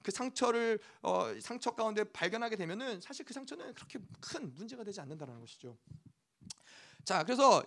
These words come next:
이, 어, 하나님이 이러한 예언적인 부분으로 우리에게 이러한 상처들을 크게,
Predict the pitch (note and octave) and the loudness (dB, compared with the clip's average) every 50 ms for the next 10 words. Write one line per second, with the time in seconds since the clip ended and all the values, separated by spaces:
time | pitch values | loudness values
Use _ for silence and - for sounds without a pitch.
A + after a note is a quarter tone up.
0 | - - - A3+ A#3 A3+ A3 G#3+ F#3 D#3+ D#3 F3 F3 E3 D#3+ D#3 A3 B3 C4+ C4 | 0 -6 -4 -2 -2 0 -2 -2 -2 0 2 4 4 4 4 4 4 4 4 4
1 | B3+ B3+ B3 B3 A#3 A3 G#3+ A#3 A#3 A3 F#3 F#3 G#3 A3+ A#3 G#3+ A#3 A3+ A3 A3+ | 2 2 0 0 0 2 4 4 4 4 6 6 6 6 4 4 2 4 4 2
2 | G#3+ F#3+ F3+ G3 G#3+ G#3 G#3 G#3 F#3 F#3 F3+ G3 G3 F#3+ F#3 E3 E3 F#3 F3 F3 | -2 -2 -4 -4 -2 0 0 2 2 2 2 2 2 2 0 0 2 0 0 0
3 | - G#3+ G#3+ - - A3+ G#3 G3 F#3+ F#3+ F#3+ F#3 F3+ - - - G3+ G3 F#3+ | -2 -4 -4 -2 0 0 0 0 0 0 0 0 -2 -6 -6 -2 -2 -2 -2